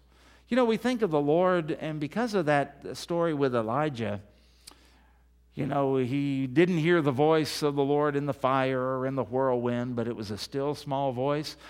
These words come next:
Well, don't assume that's the only way God speaks.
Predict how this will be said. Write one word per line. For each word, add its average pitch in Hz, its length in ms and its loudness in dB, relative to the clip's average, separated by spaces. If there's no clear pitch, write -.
Well, 214 120 0
don't - 180 0
assume 254 400 0
that's 208 240 -2
the 185 120 -4
only 247 320 -2
way 113 200 -4
God - 300 -10
speaks. - 560 -18